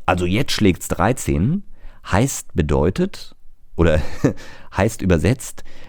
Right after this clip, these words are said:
äh, es passiert gerade etwas, was nicht sein darf oder was nicht sein kann. Das ist ein Teil der Erklärung. Die Erklärung oder die Herleitung hat aber noch einen zweiten Teil.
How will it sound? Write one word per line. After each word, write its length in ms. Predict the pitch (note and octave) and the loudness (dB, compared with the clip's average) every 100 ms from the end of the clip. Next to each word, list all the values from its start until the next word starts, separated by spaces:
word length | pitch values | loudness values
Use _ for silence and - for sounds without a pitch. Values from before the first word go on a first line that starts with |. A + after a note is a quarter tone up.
| - | -4
äh, 280 | - G2 G2 - - | 2 4 4 0 -4
es 180 | G2+ - | -2 0
passiert 580 | - F2+ - D#3+ F#3 - | 2 2 2 2 2 2
gerade 440 | - G2+ B2+ - | -2 0 0 0
etwas, 480 | G#2 - A#2 - - | 0 0 -2 -2 2
was 240 | F2 - | 2 2
nicht 520 | F2+ B2 - - - - | 4 4 4 -6 -12 -12
sein 640 | - D2+ D#2+ F2+ G2+ F#2+ | -6 -2 0 2 2 2
darf 500 | - F2+ F#2 D#2 - - | 0 0 2 0 -4 -4
oder 200 | D#2+ E2 | -2 0
was 160 | E2 | 0
nicht 220 | G#2 G#2+ - | 0 0 0
sein 320 | E2+ E2+ - | 0 0 -2
kann. 320 | - F#2 - - - - - - - - - - | 0 0 0 -8 -14 -18 -20 -16 -14 -14 -14 -6
Das 180 | - - | -2 0
ist 200 | F#3 - - | 0 -2 2
ein 240 | A2+ B2+ | 4 4
Teil 220 | - D#2 | 4 2
der 120 | C#2 | 2
Erklärung. 520 | A#1 - C2+ C2 C#2 D2 | -2 -4 -4 -2 -2 0
Die 100 | E2+ | 0
Erklärung 500 | - C#3 D#3 D#3+ D3+ | 0 2 4 2 0
oder 180 | G2 | 0
die 100 | F#2 | 2
Herleitung 500 | F#2 A#2+ B2+ A#2+ A#2 | 2 4 2 2 0
hat 100 | A2+ | 0
aber 120 | A2+ G#2+ | 0 0
noch 120 | G2 | 2
einen 100 | F2+ | 0
zweiten 440 | - E2+ G#2 E2+ | 2 2 2 0
Teil. 440 | - C2+ D2 C3 | 0 0 2 0